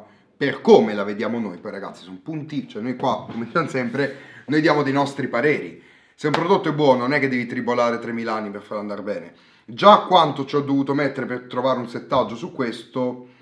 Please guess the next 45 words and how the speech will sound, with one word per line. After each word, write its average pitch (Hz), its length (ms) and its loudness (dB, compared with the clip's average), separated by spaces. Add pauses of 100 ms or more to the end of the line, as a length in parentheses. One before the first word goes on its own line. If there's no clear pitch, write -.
(140)
già 113 180 -4
mi 123 120 0
fa 120 120 -6
storcere 113 420 -10
un 107 80 -8
po' 107 120 -8
il 104 60 -6
naso. 101 280 -6
Poi, 123 140 -10
ripeto, 117 300 -4
non 113 100 -10
è 117 80 -8
che - 80 -16
fa 104 100 -20
schifo. - 460 -20 (600)
Però, 127 520 0
specialmente 127 540 -4
per 110 120 -8
quello 120 180 -4
che 113 60 -8
è 117 40 -2
lo 110 80 -4
standard 120 440 -6
loro, 113 300 0
confronto 110 380 -6
agli 117 100 -4
altri 120 240 -2
due 117 100 -6
prodotti 117 380 -8
che 120 40 -6
abbiamo 113 280 -6
a 113 40 -6
mano, 113 440 -4 (260)
l'altro, 113 680 -2
dov'è? 113 200 -6
No, 104 240 -10
è 101 40 -12
di 101 120 -12
là, 110 260 -10 (160)
eh, 95 60 -20
sta - 160 -20
ricaricando. 95 560 -16 (1400)
È 113 140 -6
l'Aromamizer 123 840 0
Lite 120 680 -4